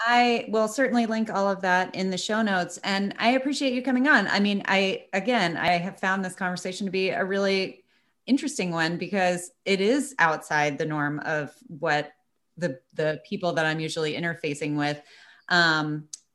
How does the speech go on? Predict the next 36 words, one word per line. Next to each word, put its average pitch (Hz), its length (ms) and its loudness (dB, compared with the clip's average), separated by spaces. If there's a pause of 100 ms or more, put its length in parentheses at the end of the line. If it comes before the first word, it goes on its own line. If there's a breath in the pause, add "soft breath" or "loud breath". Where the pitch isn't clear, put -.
but 196 140 2
it's 214 180 -2
cool 254 300 2
to 240 440 6
kind 240 200 0
of 226 80 0
hear 226 260 0
about 202 260 2
it - 160 -2
from 185 180 -4
the, 175 420 -2
from 175 140 -6
the 175 140 -4
other 175 260 -2
side, 175 520 -2
if - 200 -8
you 156 140 -8
will. 147 380 -2
And, 165 420 -4
uh, 156 500 2
and 165 140 -2
I'm 175 260 -2 (100)
very 196 440 0
curious 208 480 -2
to 208 100 -6
see 208 240 -2
how 196 240 0
things 196 340 -4
go 196 200 -2
for 214 180 -6
you. 262 180 0
And 196 100 -2
I 165 260 -2 (180)
am, 160 260 -8 (500 soft breath)
will 170 140 0
be 165 440 -4